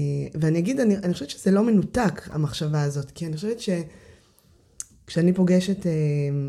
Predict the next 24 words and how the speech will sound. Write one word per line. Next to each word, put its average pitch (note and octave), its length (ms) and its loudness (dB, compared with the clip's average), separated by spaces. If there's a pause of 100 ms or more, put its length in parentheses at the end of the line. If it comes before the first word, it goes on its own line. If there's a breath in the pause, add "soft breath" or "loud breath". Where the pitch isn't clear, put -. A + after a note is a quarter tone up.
(500)
אנשים D3+ 340 2
בוגרים, D#3+ 440 2
שאני D3 320 -6
שואלת F3 200 0
אותם F3 200 0
על D3 60 2
החינוך F3+ 360 0
המיני E3+ 300 0
בעבר, C#3+ 500 -2 (760 soft breath)
אז D#3 100 2
הרבה F3 160 4
פעמים C4 300 2
יגידו, C4 280 2
"הייתה F3 220 2
קפיצה F#3 480 0
מהביולוגיה E3 960 2
של D#3+ 420 0 (120)
כיתה D#3+ 280 0 (100)
ו', D3+ 280 0
של C#3 320 -6
שיחת D#3 380 -4
האחות, C3+ 600 -4 (500 loud breath)
לזין E3+ 460 2
ח' C#4 120 2